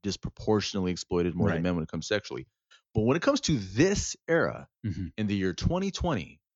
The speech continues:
Speaker 1: where a twenty-year-old guy and a twenty-year-old girl can have an OnlyFans in that context, I think it's funny. I mean, you admit wholeheartedly and instinctively your automatic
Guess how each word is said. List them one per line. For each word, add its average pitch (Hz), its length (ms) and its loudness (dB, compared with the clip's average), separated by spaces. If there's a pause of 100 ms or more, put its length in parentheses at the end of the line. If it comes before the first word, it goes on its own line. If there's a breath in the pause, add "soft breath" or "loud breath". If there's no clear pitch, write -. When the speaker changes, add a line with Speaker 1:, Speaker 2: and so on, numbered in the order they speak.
(100)
Speaker 1:
where 95 380 2
a - 80 -4
twenty-year-old 147 440 -2
guy 127 180 0
and 113 80 -2
a 98 40 -2
twenty-year-old 113 400 -4
girl 101 140 -6
can 95 100 -12
have 92 160 -4
an 87 60 -8
OnlyFans 82 680 -4
in 73 160 -12
that 120 220 -2
context, 120 680 -4 (580)
I 101 60 0
think 127 140 6
it's - 120 -2
funny. 123 340 2
I 85 40 2
mean, 87 140 2
you 107 180 2 (180)
admit 107 420 2 (280)
wholeheartedly 104 440 4
and 87 100 0
instinctively 85 640 -2 (160)
your 85 140 -6 (200)
automatic 104 500 2